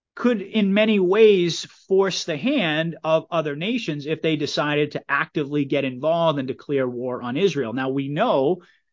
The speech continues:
that Hezbollah is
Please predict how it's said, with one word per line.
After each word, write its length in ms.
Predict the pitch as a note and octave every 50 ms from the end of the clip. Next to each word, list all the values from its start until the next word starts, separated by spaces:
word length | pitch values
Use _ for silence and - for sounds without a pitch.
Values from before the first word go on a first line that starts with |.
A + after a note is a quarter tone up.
| _ _ _ _ -
that 420 | D3+ C#3 D3+ D3 C#3+ D3 - - _ _ _ _ _ _ _ _ _ _ -
Hezbollah 680 | - G3 G3+ G#3+ F3 C3+ B2+ A#2+ A2+ G#2+ G#2 C3+ F3+ F#3 _ _ _ _ _ _ _ _ _ _ _ _ _ _ _ _ _ _ _ _ -
is 340 | D3 C#3 C3 C#3 C3+ -